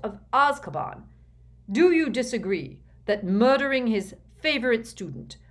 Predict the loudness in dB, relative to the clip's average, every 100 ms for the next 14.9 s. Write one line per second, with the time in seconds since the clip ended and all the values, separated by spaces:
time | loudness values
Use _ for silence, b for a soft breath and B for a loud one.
0 | -10 0 0 0 -6 -10 -8 -6 -6 -8
1 | -10 -10 -8 -8 -10 -12 -16 -16 -18 -20
2 | -20 -20 -20 -20 -20 -20 -12 0 4 4
3 | 4 -2 0 2 4 4 2 0 -4 -10
4 | -10 -10 -8 -8 -10 -16 -20 -20 -20 -20
5 | -20 -4 4 4 4 0 0 2 2 0
6 | -2 -2 -4 -10 -14 -16 b b b b
7 | -4 -2 0 -2 4 4 4 0 0 -2
8 | -2 -2 0 0 0 -6 -8 -8 -6 -4
9 | -4 -8 -2 0 0 -2 2 4 4 4
10 | 2 2 -2 -8 0 4 4 4 -4 -6
11 | -6 -6 -6 -8 -8 -8 -4 0 0 0
12 | -10 -14 -18 b b b b -2 4 6
13 | 4 0 -4 -4 -4 -2 -2 -4 0 2
14 | 2 -2 -8 -10 -10 -4 -2 -2 -6